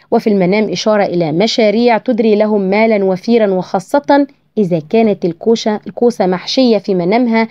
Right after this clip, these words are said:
شهية وتسر الناظرين.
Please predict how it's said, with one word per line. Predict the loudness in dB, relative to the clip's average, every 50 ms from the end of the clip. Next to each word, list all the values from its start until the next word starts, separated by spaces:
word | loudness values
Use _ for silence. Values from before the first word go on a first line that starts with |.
| -8 _ _ _
شهية | -12 -6 -2 -2 0 2 2 2 2 2 2 2
وتسر | 2 0 -2 -2 -4 -6 -4 -2 -2 -2 0 0
الناظرين. | 0 0 0 0 0 0 2 2 2 2 0 -2 -4 -8